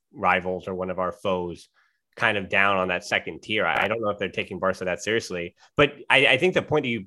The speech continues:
do bring up is really important for us to understand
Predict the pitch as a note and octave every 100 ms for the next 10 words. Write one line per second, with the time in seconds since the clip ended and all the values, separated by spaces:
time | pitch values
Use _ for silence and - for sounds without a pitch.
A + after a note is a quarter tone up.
0 | - B2 A#2+ G#2+ G2+ F#2 G2 A#2+ G#2+ -
1 | B2+ G#2 - G#2 G2+ - G2 F#2+ F#2+ -
2 | A2 G#2+ F#2+